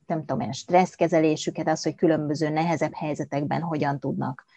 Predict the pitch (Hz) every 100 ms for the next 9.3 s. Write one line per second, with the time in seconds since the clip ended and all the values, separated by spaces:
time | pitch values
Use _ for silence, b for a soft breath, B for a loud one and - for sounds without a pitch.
0 | b b b b _ - 139 135 143 76
1 | 104 - _ _ _ - 180 214 208 196
2 | 180 170 170 170 _ b b b _ 160
3 | 156 156 - - 175 190 202 185 185 190
4 | 170 165 190 185 180 - - 165 165 165
5 | 165 165 - 170 151 160 196 226 220 180
6 | 175 180 170 160 165 - - - 160 156
7 | 160 160 - 202 185 160 - - 160 -
8 | 143 139 160 156 143 139 135 151 - 156
9 | 147 165